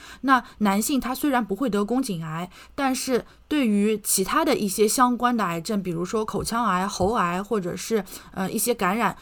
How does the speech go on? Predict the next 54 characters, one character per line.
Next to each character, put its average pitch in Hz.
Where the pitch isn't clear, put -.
像， 208
呃， 175
肛 254
门 214
附 240
近 233
等 220
等 214
很 190
多 220
部 269
位， 208
凡 202
是 320
能 208
够 269
被 214
H 214
P 214
V 226
病 220
毒 202
感 180
染 196
的 175
地 185
方， 190
男 185
性 240
也 190
容 165
易 247
得 175
这 185
个 -
病。 -
而 214
且 214
其 -
实 190
男 196
性 269
是 233
H 226
P 233
V 254
病 233
毒 190
主 185
要 233
的 196
传 185
播 240
者。 185